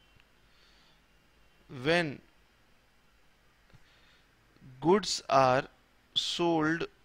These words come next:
oblique purchased। हालांकि बेटे ये वाली एंट्री मेरी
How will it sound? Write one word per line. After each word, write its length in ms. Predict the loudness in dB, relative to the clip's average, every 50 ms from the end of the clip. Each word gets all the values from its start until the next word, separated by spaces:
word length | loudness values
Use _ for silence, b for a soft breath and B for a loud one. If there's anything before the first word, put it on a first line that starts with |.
| _ _ _ _ _ -4
oblique 560 | -4 -4 -2 -4 -4 -4 -4 -4 -4 -6 -10 -18 -6 -4
purchased। 800 | -4 -4 -4 -4 -6 -4 -2 0 0 -2 -4 -6 -8 -12 -12 -16 -18 _ _ _ _ _ _ _ _ _ _ _ _ _ _ _ _ B B B B B B B B B B B B B B B B _ _
हालांकि 500 | 2 6 6 6 8 6 4 4 0 -2
बेटे 240 | -2 -2 -2 0 -2
ये 220 | -2 2 2 4
वाली 260 | 4 4 4 2 4 4
एंट्री 360 | 2 2 2 -2 -4 -4 0
मेरी 320 | 2 2 2 2 0 -4